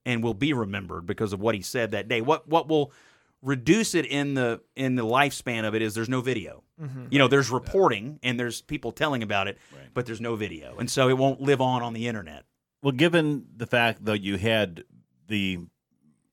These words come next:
Speaker 3: major D C journalists in the room
Speaker 1: Yeah.
Speaker 3: and listening to that, do you have any sense of what they perceived, and do you have a sense of the strategy of Pence?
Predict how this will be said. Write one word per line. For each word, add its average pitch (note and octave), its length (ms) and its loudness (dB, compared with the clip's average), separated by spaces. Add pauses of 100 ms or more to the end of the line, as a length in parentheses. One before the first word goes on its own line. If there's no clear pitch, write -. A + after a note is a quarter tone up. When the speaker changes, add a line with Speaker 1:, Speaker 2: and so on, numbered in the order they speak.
(280)
Speaker 3:
major A2+ 540 2
D G#2+ 320 0
C G#2+ 220 0
journalists F2+ 640 0
in F#2 120 0
the D#2+ 100 -4
room E2 460 -6
Speaker 1:
Yeah. G#2 180 -10 (380)
Speaker 3:
and G2+ 180 -4
listening B2 320 0
to D#2 80 -2
that, C2 260 -8 (480)
do D3 80 -6
you F#3 60 2
have D3+ 80 2
any D3+ 160 0
sense C3+ 400 -2
of G2+ 420 -4 (500)
what B2 180 2
they C3 160 4
perceived, A#2+ 640 -2
and A#2+ 520 0
do A#2 100 -4
you B2+ 80 2
have A#2 100 2
a A2 60 0
sense C3 420 -2
of G2+ 440 -2 (640)
the G2+ 160 -2
strategy A2+ 760 0
of - 280 -8
Pence? - 460 -4